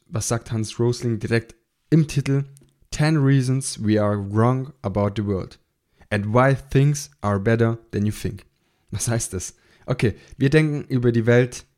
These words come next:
nicht ganz konstruktiv, auch nicht ganz, ähm, rational,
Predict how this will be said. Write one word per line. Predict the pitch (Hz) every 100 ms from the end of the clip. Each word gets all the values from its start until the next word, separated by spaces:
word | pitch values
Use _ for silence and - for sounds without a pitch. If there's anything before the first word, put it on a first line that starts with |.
| _ -
nicht | 165 -
ganz | 143 143 - - _ _ -
konstruktiv, | 156 170 - 143 - 147 143 139
auch | 120 120
nicht | 123 123 -
ganz, | 117 117 - -
ähm, | 117 110 107 107 104 _ _ _ _
rational, | 131 - 165 156 175